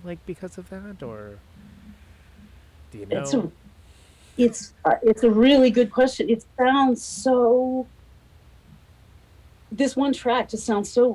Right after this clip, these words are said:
Speaker 2: raw and yet so developed, and I guess that's just because we've been playing together for a long time, but there's nothing else except us on it. It's almost like the first records you,
Speaker 1: Hmm.
Speaker 2: with, that we did with Albini.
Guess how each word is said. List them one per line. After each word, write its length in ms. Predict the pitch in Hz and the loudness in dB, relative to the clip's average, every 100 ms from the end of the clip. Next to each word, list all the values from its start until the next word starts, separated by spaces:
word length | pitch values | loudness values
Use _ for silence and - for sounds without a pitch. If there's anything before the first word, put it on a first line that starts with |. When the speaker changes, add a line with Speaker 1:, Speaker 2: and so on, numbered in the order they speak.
| 175 | -2
Speaker 2:
raw 560 | 220 247 196 131 143 - - | -2 0 0 -2 -8 -6 -4
and 180 | 202 | -2
yet 220 | 196 175 - | 2 0 -2
so 540 | - 240 233 254 247 - - _ - - - | -2 4 6 6 2 -6 -18 _ -20 -20 -8
developed, 680 | 226 170 202 233 165 - 180 | -6 -2 0 2 0 -2 -4
and 120 | 175 | -2
I 60 | |
guess 220 | 170 220 - | 0 -2 -2
that's 180 | 220 | -4
just 180 | - 220 | -4 -6
because 440 | 214 - 208 170 165 | -6 -4 -4 -4 -8
we've 300 | 180 196 160 | -6 -6 -2
been 260 | 196 196 | -2 -2
playing 420 | 165 - 220 269 254 | -8 -2 4 4 4
together 360 | 190 170 165 | 4 2 2
for 140 | 156 170 | 2 2
a 20 | |
long 240 | 156 147 | 2 2
time, 320 | 147 151 147 | 0 -4 0
but 140 | 151 160 - - - | 0 0 -2 -20 -4
there's 180 | 262 226 | -2 2
nothing 500 | 254 302 302 285 233 | 4 4 2 0 2
else 240 | 240 254 247 | 0 0 -4
except 320 | - 196 - | -6 -6 -4
us 260 | 208 254 - | -4 -4 -2
on 140 | 170 | -2
it. 40 | 170 | -2
It's 140 | - | -4
almost 260 | 214 220 220 | -4 -2 -2
like 140 | 208 | -6
the 80 | - | -6
first 340 | 170 208 214 - | -4 -2 -2 -2
records 440 | 135 247 262 - | -4 -6 -12 -8
you, 180 | - 160 170 | -4 -2 -2
Speaker 1:
Hmm. 80 | 170 | 0
Speaker 2:
with, 100 | 165 | 0
that 100 | 165 | 2
we 100 | 165 | 2
did 120 | 160 | 2
with 140 | 160 160 _ - | 2 0 _ -8
Albini. 440 | 165 202 208 139 | -2 2 2 2